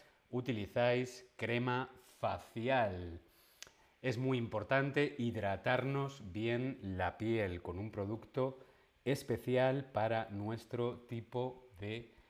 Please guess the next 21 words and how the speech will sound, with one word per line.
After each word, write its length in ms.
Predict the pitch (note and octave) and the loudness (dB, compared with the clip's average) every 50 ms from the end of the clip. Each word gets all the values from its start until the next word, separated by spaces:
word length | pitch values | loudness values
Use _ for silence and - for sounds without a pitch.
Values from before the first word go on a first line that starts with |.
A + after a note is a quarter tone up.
| _ _ _ _ _ _ | _ _ _ _ _ _
piel, 560 | A#2+ A#2+ A#2 A2+ G#2+ G2+ F2+ E2+ D#2+ D#2 D2+ | 0 2 2 2 2 0 -2 -4 -8 -10 -12
¿sí? 580 | - - - C3 D3 E3 F3 F3 - - - - - - - - - _ _ - - - - - _ - | -12 -8 -4 0 2 2 2 0 -2 -14 -10 -4 -4 -4 -4 -6 -20 _ _ -18 -18 -18 -18 -16 _ 2
Por 140 | C3 C3+ | 4 6
último, 600 | D#3 F3 E3+ F3 F3+ E3+ F3 F3 F3+ F3 D3 B2+ G#2+ | 6 6 6 6 4 6 8 8 8 8 4 0 -6
yo 120 | G#2+ A2 | -6 -2
tengo 340 | G#2 A2 G#2+ G2 G2 F#2 - - | -2 -2 -2 -2 -4 -6 -2 -2
un 120 | C#3 - | -2 0
secreto, 640 | - - C#3+ - - C3 C#3 C3+ - C#3+ C#3+ C#3+ C#3+ - - - - - _ | 0 0 -2 0 2 2 2 4 4 2 2 2 -2 -12 -18 -20 -20 -20 _
que 80 | - G#2+ | -8 -8
es 120 | F#2+ - | -6 -6
una 180 | G#2 G2 F#2 - | -6 -8 -8 -6
crema 360 | - A2+ B2 B2 B2+ A#2+ A#2 - | -4 -4 -2 0 -2 -2 -4 -6
especial 640 | G2+ - - - F#2 - - A2 A2 A2 A2+ A2 - | -10 -12 -10 -10 -12 -8 -6 -4 -2 -2 -2 -2 -4
para 480 | - - G#2 G2+ A2 G#2+ A2 A2+ - - - | -4 -2 0 0 0 -2 -4 -8 -14 -14 -10
los 400 | F#2+ F#2 G2 G#2+ A2 - - - _ _ | -8 -8 -8 -8 -10 -14 -18 -20 _ _
ojos, 640 | G#2 A2+ G#2+ - - - G2 E2+ E2 D#2 - - | -2 -2 -2 -4 -8 -8 -6 -6 -6 -8 -10 -14
para 260 | _ - F2+ E2+ E2+ E2 | _ -6 -4 -4 -4 -4
las 300 | E2+ E2+ E2 D#2 - - | -6 -6 -8 -10 -12 -14
bolsas 840 | F#2+ F#2 E2 F2+ A2+ C3+ C3+ C3 C3 - C#3 C3+ C3+ C#3 C3+ - - - | -14 -12 -6 -2 -2 0 0 -2 -2 0 0 2 2 0 -2 -6 -14 -12
y 140 | - G2+ F#2 | -10 -10 -8
las 400 | F2+ F#2+ G#2+ A#2 A#2+ A#2+ - | -6 -4 -4 -4 -4 -8 -12